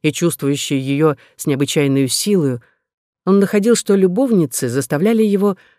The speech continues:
выносить страдания и опасности страсти, которой он недостаточно наслаждался. Тем не менее, он виделся с ними по временам в силу страсти и быстро отходил от них,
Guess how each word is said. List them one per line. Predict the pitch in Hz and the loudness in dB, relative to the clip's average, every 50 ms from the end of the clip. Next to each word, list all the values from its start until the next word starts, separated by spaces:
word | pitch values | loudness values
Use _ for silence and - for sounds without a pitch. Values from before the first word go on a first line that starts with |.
| _ _ - | _ _ -2
выносить | 151 170 170 170 175 - - 196 185 | 2 2 4 4 2 0 -2 -4 -4
страдания | - - - 156 143 143 139 139 165 190 190 180 160 151 143 143 | -4 -6 -4 -2 -2 -2 0 0 0 2 4 4 4 4 2 2
и | |
опасности | 143 131 - 151 139 - 147 131 - - 143 | 2 0 0 -2 -4 -4 -6 -6 -6 -6 -6
страсти, | - - - 185 202 247 214 - - - 127 113 - _ _ _ _ _ _ _ _ - | -6 -6 -6 -4 -4 -4 -4 -6 -8 -8 -10 -10 -10 _ _ _ _ _ _ _ _ -4
которой | - 202 190 269 262 254 | -4 0 2 4 6 6
он | 247 233 226 | 6 6 6
недостаточно | 220 220 190 202 208 - - - 233 220 - - - - 208 202 | 6 6 6 4 2 0 0 -2 -4 -4 -4 -6 -6 -4 -2 0
наслаждался. | 202 190 185 - 214 202 190 160 135 127 120 113 - - 107 104 - _ _ _ _ _ _ _ _ _ _ _ _ _ _ _ _ _ _ _ _ _ _ _ - | 0 0 0 -2 -2 -2 -2 -2 -4 -4 -4 -4 -6 -10 -12 -14 -16 _ _ _ _ _ _ _ _ _ _ _ _ _ _ _ _ _ _ _ _ _ _ _ -6
Тем | - 330 311 247 | -2 2 2 4
не | 208 175 | 4 4
менее, | 165 220 277 262 240 240 233 226 | 4 4 2 2 2 2 2 4
он | 226 233 | 4 2
виделся | 226 208 233 202 214 202 - - 214 | 2 2 2 0 0 0 0 -2 -4
с | - - - | -4 -2 0
ними | 208 214 208 202 202 190 185 _ _ _ - | 0 2 4 4 2 0 -2 _ _ _ 0
по | - 220 | 2 2
временам | 196 202 202 185 185 180 185 190 185 185 175 - _ _ _ _ - | 4 4 4 4 4 4 4 4 4 2 2 0 _ _ _ _ -12
в | - | -8
силу | - 254 233 240 208 | -4 -2 0 0 -2
страсти | - - - 220 202 147 127 - - - 135 | -2 -2 -2 0 0 0 -2 -6 -6 -4 -4
и | 135 | -2
быстро | 143 165 240 - - - 139 | 0 0 0 0 0 -2 -2
отходил | 131 - - 139 135 131 135 131 | -2 -2 -2 -4 -4 -2 -2 -4
от | 127 120 - | -4 -2 -2
них, | 190 202 196 - | -2 -2 -2 -4